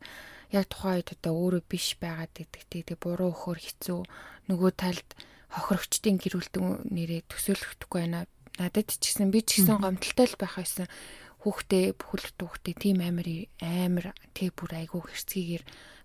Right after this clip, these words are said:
Speaker 1: олон хүний нүдэн дээр тэгж алуулцсан. Тэг алуурч нь тэгээ зүг зүгээр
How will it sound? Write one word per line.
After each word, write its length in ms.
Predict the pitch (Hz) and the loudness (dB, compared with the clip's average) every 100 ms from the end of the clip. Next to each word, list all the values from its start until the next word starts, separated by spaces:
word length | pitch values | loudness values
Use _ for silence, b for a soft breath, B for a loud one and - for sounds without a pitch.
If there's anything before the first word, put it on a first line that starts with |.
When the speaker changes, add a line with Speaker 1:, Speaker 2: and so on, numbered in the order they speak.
| - | -10
Speaker 1:
олон 240 | - 196 175 | -4 -4 -2
хүний 160 | 165 | -4
нүдэн 320 | 160 165 - 165 | -4 -8 -10 -10
дээр 160 | 165 | -8
тэгж 280 | - 175 - - b b b b b b | -8 -8 -4 -6 b b b b b b
алуулцсан. 640 | 170 - 175 - - 175 - b b b | -8 -6 -6 -6 -6 -6 -8 b b b
Тэг 160 | - 170 | -8 -4
алуурч 300 | - 180 - - | -2 0 0 0
нь 140 | 175 | 0
тэгээ 220 | 165 165 165 | -2 -6 -2
зүг 180 | 180 165 | -2 -4
зүгээр 240 | - 165 | -4 -6